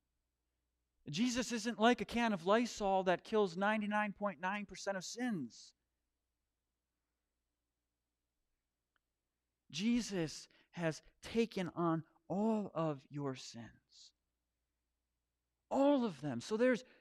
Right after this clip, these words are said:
no condemnation for you at this present time. Ray Ortlund, he, he's a retired pastor in Nashville.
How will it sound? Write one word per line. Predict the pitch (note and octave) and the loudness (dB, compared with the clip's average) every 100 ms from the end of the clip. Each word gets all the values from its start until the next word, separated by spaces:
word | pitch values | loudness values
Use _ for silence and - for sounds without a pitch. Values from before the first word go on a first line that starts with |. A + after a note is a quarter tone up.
| _ | _
no | E3 G3+ A3+ C4 D4 | 0 4 6 6 4
condemnation | - A3+ G3+ F#3 D#3 C#3+ - D#3+ - _ | 0 -2 0 0 0 0 -2 -8 -8 _
for | - - A#3+ C4+ C#4+ | -20 0 4 4 4
you | A3+ D3+ D3 D3 D3 - - | 2 -2 0 0 0 -8 -2
at | G3+ G#3+ E3+ | 0 0 4
this | G#3 G#3 | 4 4
present | - G3 F#3+ F#3 G3+ - | -2 0 2 0 -8 -10
time. | A3+ C4 A#3 C#3 - _ _ _ _ _ _ _ _ _ _ _ _ _ _ _ _ | -4 -2 -2 -6 -12 _ _ _ _ _ _ _ _ _ _ _ _ _ _ _ _
Ray | D3 E3+ G3 | 4 8 8
Ortlund, | F#3 E3+ F#3+ D#3 D3 C#3+ | 6 4 2 2 2 2
he, | D#3+ D3+ | -2 -4
he's | D3 D#3+ D3+ | -6 -6 0
a | C#3+ | 0
retired | C#3+ - E3 E3+ D#3 | 0 -2 0 0 -2
pastor | - C3+ C3 - C#3+ D3 - - _ _ _ _ _ _ _ _ _ _ _ _ _ _ - | 0 0 0 -2 -6 -6 -10 -20 _ _ _ _ _ _ _ _ _ _ _ _ _ _ -10
in | C#3+ C#3 | -4 0
Nashville. | C#3 D3+ D#3+ - - A#2 A#2+ | 2 2 0 -6 -6 -4 -4